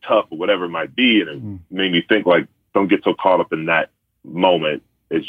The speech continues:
Speaker 1: just a moment and it's gonna pass. Like, and when I get the next opportunity to tell the next person's story, like, it'll make this moment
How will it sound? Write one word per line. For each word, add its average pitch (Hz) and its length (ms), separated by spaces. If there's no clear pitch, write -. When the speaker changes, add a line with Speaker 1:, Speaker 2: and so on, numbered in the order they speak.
Speaker 1:
just 107 200
a 101 40
moment 90 420
and 80 120
it's - 100
gonna 87 160
pass. 82 380
Like, 80 320
and 82 100
when 87 100
I 82 60
get 85 300
the 92 80
next 92 280
opportunity 90 600
to - 200
tell 85 400
the 82 80
next 87 420
person's 85 400
story, 92 420
like, 76 200
it'll 92 300
make 82 260
this 107 180
moment 76 380